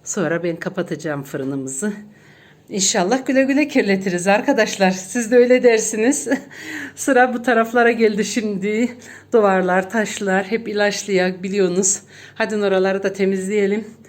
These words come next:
Şimdilik bugünlük kapatayım ben mutfağı. Yarın da Allah nasip ederse bu alt tarafları yapmayı düşünüyorum.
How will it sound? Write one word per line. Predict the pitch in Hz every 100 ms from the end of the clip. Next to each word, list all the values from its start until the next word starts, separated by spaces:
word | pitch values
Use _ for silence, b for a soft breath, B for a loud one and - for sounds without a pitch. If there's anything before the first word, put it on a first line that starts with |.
| B B B B
Şimdilik | - 240 196 185 185
bugünlük | 202 208 208 220
kapatayım | 214 196 196 208 208 202
ben | 190
mutfağı. | 185 185 - 185 180 220 - - B B B B B
Yarın | 233 226 196 180 170
da |
Allah | 180 202 202
nasip | 226 220 220
ederse | 190 170 165 190 196
bu | 247
alt | 220 220
tarafları | 233 220 220 202 196
yapmayı | 175 165 - 185 170 156
düşünüyorum. | - 185 160 165 233